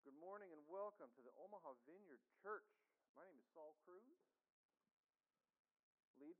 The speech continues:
pastor here at the church. <clears throat> We got a couple of announcements, and, um, here they are. Uh, uh, so on the last Saturday in May, we have an opportunity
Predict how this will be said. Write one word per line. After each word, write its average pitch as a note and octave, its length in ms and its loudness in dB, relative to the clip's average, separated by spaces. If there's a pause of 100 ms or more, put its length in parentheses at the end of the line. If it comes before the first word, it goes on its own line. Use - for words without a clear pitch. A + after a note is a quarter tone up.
pastor A3 480 -6
here A#2 160 -2
at G2+ 160 -4
the G2+ 160 -18
church. F#2 240 -14 (480)
<clears throat> A2+ 80 -14 (1800)
We C3 80 -4
got E3 80 0
a E3 80 -6
couple A3+ 240 2
of G#3 80 2
announcements, G#3+ 560 0 (640)
and, D3 880 -2
um, C#3+ 560 2 (1400)
here E3+ 720 -2
they G#3 240 -2
are. C3+ 240 0 (560)
Uh, D#3+ 240 6 (160)
uh, D3 160 -4
so G#3 80 4
on F#3 80 6
the D#3+ 160 2
last G3 400 0
Saturday G3 400 0
in C3+ 160 -4
May, C3 240 -4
we A#2+ 160 -12
have E3 160 -4
an F#3+ 80 -8
opportunity G#2+ 720 -14